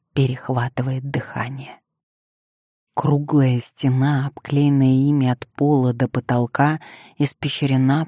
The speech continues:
пурпурными узорами. Перемещая свечу, я вижу небольшие сценки в орнаментальном обрамлении, пространство между которыми заполнено переплетающимися растительными узорами, завитками и птицами.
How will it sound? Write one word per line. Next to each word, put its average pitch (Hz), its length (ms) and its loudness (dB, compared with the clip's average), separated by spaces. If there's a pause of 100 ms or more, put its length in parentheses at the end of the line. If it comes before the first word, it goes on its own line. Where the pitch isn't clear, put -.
пурпурными 156 720 -2
узорами. 151 760 -4 (600)
Перемещая 143 640 2
свечу, 175 640 -4
я 143 260 0
вижу 165 400 -4
небольшие 156 640 -4
сценки 175 640 -4
в 156 100 -4
орнаментальном 156 920 0
обрамлении, 151 840 0 (380)
пространство 143 760 -2
между 131 340 0
которыми 131 720 -2 (260)
заполнено 156 720 0
переплетающимися 143 1200 -2
растительными 127 720 0
узорами, 135 760 -2
завитками 139 840 0
и 151 40 -10
птицами. - 760 -10